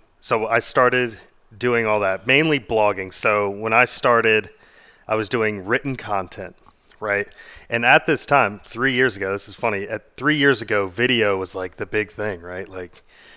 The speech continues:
"Oh my God, all these companies are actually making videos now. This is a new concept. Now this is,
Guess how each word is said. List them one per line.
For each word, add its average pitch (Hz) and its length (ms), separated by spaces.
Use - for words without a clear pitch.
"Oh 110 140
my 101 120
God, 101 280
all 117 140
these 120 160
companies 110 420
are 107 80
actually 104 240
making 98 520
videos 98 500
now. 90 200
This 101 240
is 104 80
a 101 100
new 104 420
concept. 101 500
Now 107 200
this 98 200
is, 90 180